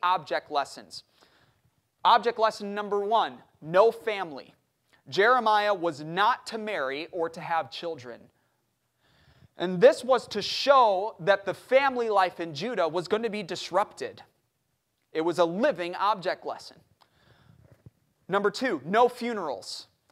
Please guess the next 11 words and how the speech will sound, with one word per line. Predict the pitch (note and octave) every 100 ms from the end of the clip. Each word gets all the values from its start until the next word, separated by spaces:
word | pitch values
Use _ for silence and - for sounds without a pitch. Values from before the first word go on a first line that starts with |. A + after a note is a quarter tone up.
| _ -
Jeremiah | D3+ B3 C4+ A#3 A#3+ A#3+ A#3
was | G3 D3+
not | F3 F#3+ G#3+ B3+ -
supposed | A3 - A3+ A3+
to | G#3+
mourn | G#3 A#3+ A3+ D#3+ D#3
for | - F3+ F#3
any | F3 F3+ F3
of | C#3+
the | D3
dead. | C3+ A#2 G#2+